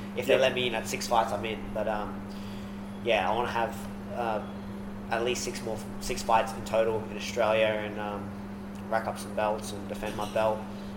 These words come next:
Speaker 1: and then fight in the U F C and make it all the way. Like, that's the goal.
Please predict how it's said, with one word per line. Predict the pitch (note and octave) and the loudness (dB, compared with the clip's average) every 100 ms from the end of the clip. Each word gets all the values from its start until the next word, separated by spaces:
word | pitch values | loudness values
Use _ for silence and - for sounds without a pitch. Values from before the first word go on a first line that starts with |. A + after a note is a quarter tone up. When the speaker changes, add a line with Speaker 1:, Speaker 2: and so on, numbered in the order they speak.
| - | -6
Speaker 1:
and | G#2+ G#2 | -2 0
then | G#2 G2+ | -2 0
fight | - A2 | 4 4
in | G#2 | 4
the | G#2 | 0
U | A2 | 0
F | G#2 | 0
C | G#2 A2 | -2 -2
and | G#2+ G2+ | -2 -2
make | G#2 G#2 | -2 -2
it | |
all | G2+ G2+ | -2 0
the | |
way. | G2+ G2+ G#2+ | 2 2 2
Like, | G2 F#2+ | 0 -2
that's | G#2 - | -4 -4
the | G2+ | -2
goal. | G2+ G2+ G3+ | 4 6 4